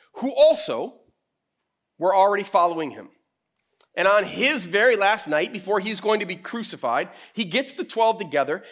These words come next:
and they're celebrating the Passover, in what we call the upper room. It's just a room upstairs. They're celebrating the Passover together. Jesus knows that he's, uh, about to be betrayed by Judas. He's gonna be crucified. He knows all this is happening. And so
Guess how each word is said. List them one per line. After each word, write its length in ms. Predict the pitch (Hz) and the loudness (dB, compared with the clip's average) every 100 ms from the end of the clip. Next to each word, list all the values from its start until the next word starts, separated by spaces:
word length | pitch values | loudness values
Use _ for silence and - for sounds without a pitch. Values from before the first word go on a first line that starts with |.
| - | -6
and 160 | - | -2
they're 60 | 233 | -2
celebrating 580 | 208 226 240 208 226 220 | 0 2 4 4 0 -2
the 80 | 185 | -6
Passover, 840 | - 220 233 - 147 131 180 220 _ _ _ _ | 0 2 2 -2 -6 -4 -6 -8 _ _ _ _
in 180 | 185 190 | -2 0
what 120 | 190 | 0
we 100 | 220 | -2
call 240 | 214 214 208 | -2 0 0
the 120 | 185 | 2
upper 240 | 202 196 | 0 0
room. 220 | 165 135 113 | -2 -4 -6
It's 120 | - | -12
just 220 | 180 - | -12 -4
a 80 | 151 | -4
room 400 | 147 185 180 180 | 0 2 0 0
upstairs. 600 | 180 - - 190 185 180 | -6 -6 -8 -4 -2 -4
They're 80 | 139 | -6
celebrating 380 | - 190 180 160 | -2 -2 -2 -6
the 40 | |
Passover 460 | 147 170 175 196 170 | -2 -2 -2 -6 -6
together. 420 | 170 180 180 185 | -4 -2 -2 -4
Jesus 460 | 156 180 170 165 160 | -6 -10 -10 -10 -2
knows 300 | 190 196 165 | 0 0 -4
that 80 | |
he's, 220 | 160 156 - _ - | -6 -8 -12 _ -6
uh, 100 | - | -4
about 300 | 151 135 170 | 0 2 2
to 60 | 185 | -2
be 100 | 160 | -10
betrayed 560 | - 135 - 196 190 151 | -10 -12 -6 -6 -4 -4
by 140 | 131 | -4
Judas. 480 | 127 143 208 202 196 | -4 -12 -6 -6 -8
He's 160 | 139 | -14
gonna 180 | - 170 | -8 -6
be 240 | 151 135 - _ _ | -6 -8 -10 _ _
crucified. 720 | - 214 220 - 196 180 180 | -14 -8 -8 -8 -2 0 0
He 80 | 180 | -4
knows 300 | 190 233 240 | -2 0 2
all 100 | 220 | 0
this 120 | 180 | -2
is 100 | 160 | -10
happening. 560 | 160 160 160 127 127 175 _ _ _ - | -6 -4 -4 -8 -12 -14 _ _ _ -4
And 160 | 180 170 | -2 0
so 400 | 226 220 214 | 2 2 0